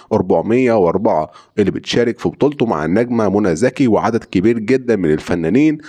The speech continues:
ما بينهم محمد فراج ومحمد ممدوح ومحمد علاء وشيرين رضا وحسن العدل،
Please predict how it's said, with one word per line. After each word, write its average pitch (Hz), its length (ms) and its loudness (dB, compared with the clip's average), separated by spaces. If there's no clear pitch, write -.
ما 139 60 0
بينهم 160 380 -2
محمد 117 360 0
فراج 123 480 0
ومحمد 110 480 -2
ممدوح 95 520 0
ومحمد 113 400 -2
علاء 131 320 0
وشيرين 113 360 0
رضا 131 220 2
وحسن 107 420 -4
العدل، 87 340 -2